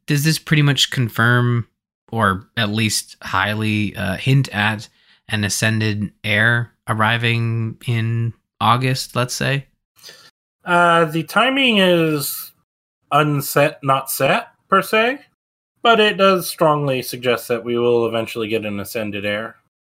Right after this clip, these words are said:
Speaker 2: But, you know, 'cause that's what they did with,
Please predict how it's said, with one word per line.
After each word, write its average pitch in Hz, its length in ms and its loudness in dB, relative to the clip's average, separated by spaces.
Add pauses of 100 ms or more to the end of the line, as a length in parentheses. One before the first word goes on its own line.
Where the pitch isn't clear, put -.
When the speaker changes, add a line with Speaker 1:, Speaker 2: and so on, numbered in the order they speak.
Speaker 2:
But, 95 260 -8 (640)
you 107 160 -8
know, 101 160 -6 (800)
'cause 123 160 0
that's 156 220 2
what 135 120 -2
they 139 100 0
did 123 280 -2
with, 113 300 0